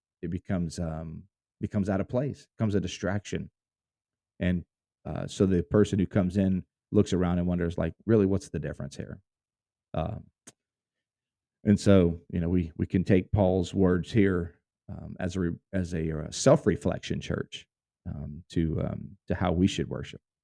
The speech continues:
and that we should not, uh, enter worship to impress other people. We should not, im-, we should, uh, as a mature Christian, I should go to worship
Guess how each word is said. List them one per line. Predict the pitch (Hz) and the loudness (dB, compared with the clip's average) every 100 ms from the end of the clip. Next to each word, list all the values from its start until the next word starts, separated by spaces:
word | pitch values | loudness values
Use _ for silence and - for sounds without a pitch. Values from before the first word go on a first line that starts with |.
| _ _ _ _ _ _ _ _ _ _ _ _ 104 | _ _ _ _ _ _ _ _ _ _ _ _ 6
and | 104 | 10
that | |
we | 98 | 10
should | 104 98 | 10 8
not, | 98 92 - _ _ _ - | 8 6 0 _ _ _ -4
uh, | 85 | 0
enter | 107 98 | 4 6
worship | 92 95 95 - | 6 6 4 0
to | 101 | 2
impress | 85 - 90 98 | 2 2 0 0
other | 85 | -2
people. | - 104 95 - - _ _ _ _ _ _ | 0 2 2 -2 -10 _ _ _ _ _ _
We | 87 | -4
should | - 87 | 0 0
not, | 90 90 _ - | 0 -2 _ -2
im-, | 95 85 - | -2 -2 0
we | 92 | 2
should, | 92 82 76 82 | 2 0 -2 -6
uh, | 80 85 - - | -4 -6 -8 -2
as | 98 | 2
a | 92 | 4
mature | 92 - 110 90 | 2 4 2 2
Christian, | - 117 - 90 | 2 2 4 0
I | 92 | 0
should | - 85 - _ _ - | 0 -2 -4 _ _ 4
go | 104 | 6
to | 98 | 8
worship | 90 95 92 90 | 6 4 2 -4